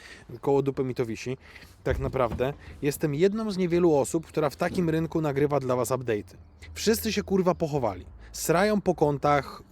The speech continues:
kurwa, białe zęby chowają za, za, za ten, za wargami. Nie ma łańcuchów, kurwa, nie ma nagle gadania o rynku, rynek nie grzeje. Co robię ja?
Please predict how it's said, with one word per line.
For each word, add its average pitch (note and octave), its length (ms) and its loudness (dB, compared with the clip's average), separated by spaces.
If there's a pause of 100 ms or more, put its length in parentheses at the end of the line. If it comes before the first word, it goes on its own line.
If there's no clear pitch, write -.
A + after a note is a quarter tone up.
kurwa, D#3 340 2
białe F3+ 300 4
zęby E3+ 260 0
chowają D#3 480 2
za, C#3+ 220 2 (320)
za, D3+ 400 0
za C#3+ 160 0
ten, A2+ 300 -4
za D3 120 2
wargami. D3 580 0 (340)
Nie D#3 180 2
ma G3+ 120 4
łańcuchów, D3 640 2
kurwa, C#3+ 380 2
nie D#3+ 160 2
ma G3 120 2
nagle D#3 280 0
gadania D3+ 400 2
o C#3 80 4
rynku, C#3+ 280 4
rynek F#3 300 6
nie E3+ 120 0
grzeje. A#2+ 380 -4 (460)
Co F3+ 140 4
robię F3+ 280 4
ja? G#3 220 2